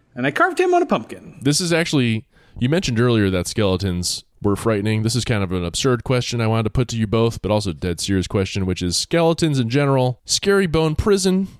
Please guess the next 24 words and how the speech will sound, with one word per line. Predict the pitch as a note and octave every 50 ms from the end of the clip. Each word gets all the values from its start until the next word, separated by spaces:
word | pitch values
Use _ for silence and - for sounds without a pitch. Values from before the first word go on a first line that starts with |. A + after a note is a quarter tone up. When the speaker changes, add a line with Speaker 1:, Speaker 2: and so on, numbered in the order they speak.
| _ _ -
Speaker 2:
or | D#3 E3 D3 A2+ G2 F2+ F2 F#2+ F#2 - - - _ _ _
funny | - - - F3+ E3+ D#3+ D#3 D3+ C#3+ C#3 C3+ - _
human | _ - - - F#3+ F3+ E3+ D3+ C3+
body | B2 C3+ C3+ C#3 C#3 C3 B2
shaped | - - - - B2+ A2 G#2+ - - - - - - _ -
marimbas. | G#2+ G#2 G#2 A2+ B2 A#2 G2+ F#2+ F2+ F2+ E2+ - - - - _
You | - F#2+
can | - G2 F#2
only | F2+ F2+ -
pick | - F#2+ -
one. | E2+ E2+ D2 B1+ - - - -
Speaker 1:
I | - B3
can | D#4+ F4+
only | E4+ D4 A3+
pick | - B3 G3+ G3
one? | A3 C#4+ F4 F#4+ E4 B3 A#3 A#3 A3 D#3
Speaker 2:
<laughs> | - - - - - - - D#3+ C#3 - - D#3+ D3 - - - C#3+ - _ _ _ -
Speaker 1:
The | A#3 A3+
duality | F#3+ F3 B3+ C#4+ D4 D4 D#4+ F4+ F#4+ F#4+ D#4+ B3 G#3+ G3 F#3+
is | F3 - -
part | - - A#3 C#4+ D4 C4+
of | B3 A3+
the | B3 B3+
charm. | B3 - - G#4 G#4 G#4 G4 G4 E4 C#4 C4+ C#4+